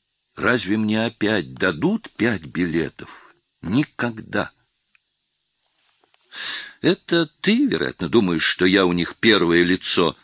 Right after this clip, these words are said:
«Сонечка, милая, не плачь, я тебе объясню. Оставь, пожалуйста, я тебя прошу. Мне только жаль, что я так хотела тебе это показать.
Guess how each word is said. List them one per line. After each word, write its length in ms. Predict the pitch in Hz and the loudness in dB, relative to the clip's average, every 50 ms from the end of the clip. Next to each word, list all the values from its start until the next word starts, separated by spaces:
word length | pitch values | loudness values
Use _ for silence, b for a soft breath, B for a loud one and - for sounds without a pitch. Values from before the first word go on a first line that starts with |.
| b b b b b b _ _ _ | b b b b b b _ _ _
«Сонечка, 640 | - - - - 67 78 73 58 58 - - - - | -10 -8 -6 -4 -4 -6 -6 -8 -10 -12 -12 -10 -8
милая, 360 | 71 78 95 104 76 69 67 67 | -6 -6 -4 -4 -4 -6 -6 -6
не 100 | 73 78 | -8 -8
плачь, 420 | - 117 151 156 113 - - - | -6 -2 -2 -2 -2 -2 -4 -6
я 100 | - - | -6 -6
тебе 220 | - 95 117 123 | -4 -2 0 0
объясню. 640 | 123 - 113 113 127 120 - - 143 151 139 - - | 0 0 0 -2 -2 -2 -2 -2 -2 -2 -4 -4 -4
Оставь, 640 | - 110 110 - - - - 110 113 104 82 - - | -6 -8 -6 -6 -8 -8 -8 -8 -8 -8 -8 -10 -14
пожалуйста, 500 | - 57 57 65 60 60 - - - 69 | -16 -14 -10 -10 -10 -8 -10 -8 -8 -6
я 160 | 73 135 139 | -4 -6 -6
тебя 180 | - - 76 | -6 -8 -10
прошу. 340 | - - - - - - - _ _ _ - B B B B B | -10 -10 -12 -12 -12 -14 -16 _ _ _ -18 B B B B B
Мне 240 | - 104 123 139 | 2 4 4 4
только 380 | - 160 147 139 - - 135 131 | 4 4 2 2 2 0 0 0
жаль, 320 | 113 113 143 175 170 156 | 2 2 2 2 2 2
что 240 | 139 - - - 110 | 0 -2 0 2 2
я 200 | 98 87 95 95 | 2 4 2 2
так 280 | - - - 180 175 - | 0 0 -2 -2 -2 -2
хотела 560 | - - - - - - 117 127 123 120 117 | -4 -4 -4 -4 -4 -4 -4 -2 -2 -4 -6
тебе 320 | - - - 60 80 87 | -8 -8 -6 -2 -2 -2
это 160 | 80 - - 76 | -2 -4 -6 -10
показать. 720 | - - - - 64 62 55 64 78 73 64 - - - | -12 -12 -10 -10 -10 -8 -4 -2 -2 -4 -4 -6 -14 -20